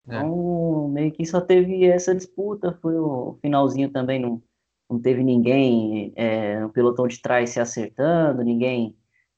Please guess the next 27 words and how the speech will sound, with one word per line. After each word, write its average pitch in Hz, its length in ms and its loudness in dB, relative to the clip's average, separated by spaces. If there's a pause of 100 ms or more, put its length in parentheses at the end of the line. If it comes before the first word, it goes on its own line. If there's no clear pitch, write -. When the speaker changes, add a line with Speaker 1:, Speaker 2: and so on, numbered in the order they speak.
(120)
Speaker 2:
é, 110 380 -6
achando 113 420 -4
o 104 40 -8
muro, 160 420 4
pelo 147 180 -4
menos 170 160 -2
no 180 100 -2
final 180 320 -4
não, 135 200 -4
então 262 340 -8
não 175 180 -10
consigo 156 400 -4
nem 151 520 2 (340)
dar 131 160 2
nota. 110 420 -2 (1200)
Speaker 1:
É, 123 180 -6
eu 131 60 0
dei 147 140 2
uma 156 120 4
nota 147 260 0
quatro, 135 640 -2
porque 135 380 -6
realmente 120 400 -6
eu 117 60 2
Speaker 2:
Nossa 117 180 4
Speaker 1:
fiquei, 127 140 -2
Speaker 2:
Senhora. 117 460 -8